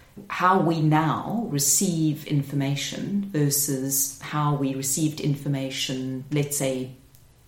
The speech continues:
twenty years ago. So if you think about it, people back then, there were very limited sources of news. So what you had to do was literally, you know,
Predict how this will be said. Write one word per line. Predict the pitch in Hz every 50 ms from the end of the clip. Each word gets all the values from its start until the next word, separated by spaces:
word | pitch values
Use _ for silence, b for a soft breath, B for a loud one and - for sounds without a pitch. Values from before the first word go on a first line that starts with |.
| - - -
twenty | - - - 170 160 151 151 - 147
years | 131 135 135 143 143 143 -
ago. | 151 - 151 151 151 151 143 - B B B B B B B B
So | B - - 180
if | 165 - 196 202 - -
you | 254 247
think | - - 269 262 - -
about | 165 - 117 - - - - -
it, | 208 226 - - - -
people | - 233 226 - - 233 202 196 196 190 190 190 190 190 B B B B B B - _ _ - - - - _ - - - - - -
back | - - 196 196 196 196 - 156
then, | 196 202 185 - - 127 170 233 262 277 - - - -
there | 185 175 170
were | 156 165 165 165
very | 156 170 175 196 196
limited | 165 160 160 165 160 175 175 170 - - 151 143 139 135 -
sources | - - - - 170 160 156 156 - - - - - - 143 -
of | - 143 143
news. | 143 135 131 127 135 170 233 285 247 - - - - - -
So | - - 175 156
what | 139 151 143 - 165
you | 151 143
had | 156 175 - -
to | - - 147
do | - - - 143 156 196 196
was | 170 151 - - - -
literally, | 156 147 151 151 175 170 170 - 156 143 139 143 135 -
you | - 160
know, | 139 127 - -